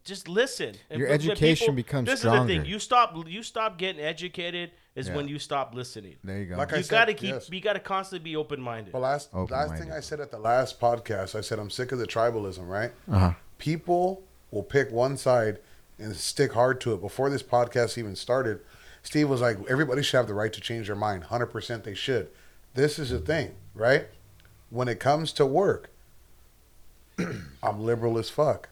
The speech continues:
Speaker 3: They make it, we take it. I've said it before. Employee rights. Everybody, if they slave for a company, if you're working for somebody, at the end of the day, you've given up your body,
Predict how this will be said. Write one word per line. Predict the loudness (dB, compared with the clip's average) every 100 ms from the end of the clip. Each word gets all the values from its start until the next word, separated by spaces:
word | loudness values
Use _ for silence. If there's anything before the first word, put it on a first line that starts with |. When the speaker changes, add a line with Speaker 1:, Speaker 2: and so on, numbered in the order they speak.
| -6
Speaker 3:
They | -4
make | -2 -4 -2
it, | -4
we | -4 -6
take | -4 -4 -4
it. | -8 -10 -12 -8
I've | -6
said | -4 -2
it | 0
before. | -2 0 2 2 0 -16 -20 -20 -20 -20 -20 _ _ _ -14
Employee | -12 -2 2 4 4
rights. | 6 6 6 0 -14 -16 _
Everybody, | -4 -2 0 4 6 6 4
if | -2 -8 -6
they | -6
slave | -4 -4 -2 -2 -2
for | 2 2
a |
company, | 2 -2 -2 -6 -8
if | -4
you're | -2
working | 0 -2 -2 -6
for | -6
somebody, | -8 -6 -6 -6 -10 -18 -20 -4
at | 0 0
the | -2
end | -2
of | -2
the | 0
day, | 4 4 4
you've | 0 -4 -8
given | -2 0 0
up | 0
your | -2
body, | 4 8 8 6 0